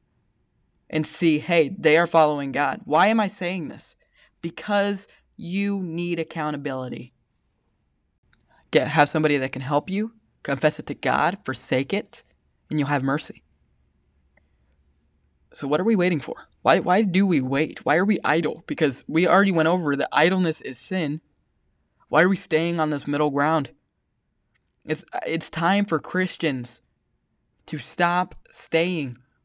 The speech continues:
where they literally don't need to be. They're meant for more. You're meant for more. You're meant for more than to be stuck in the place that you are. You were made, you are still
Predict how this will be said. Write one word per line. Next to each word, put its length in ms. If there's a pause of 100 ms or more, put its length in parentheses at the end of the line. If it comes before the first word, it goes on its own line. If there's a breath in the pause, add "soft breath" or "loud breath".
where 200
they 240
literally 880 (380)
don't 240
need 140
to 60
be. 380 (1500)
They're 120
meant 280
for 60
more. 420 (760)
You're 160
meant 220
for 220
more. 440 (340)
You're 120
meant 240
for 100
more 240
than 160
to 120
be 140
stuck 560 (160 loud breath)
in 140
the 60
place 300
that 220
you 160
are. 340 (800)
You 140
were 120
made, 420
you 240
are 140
still 320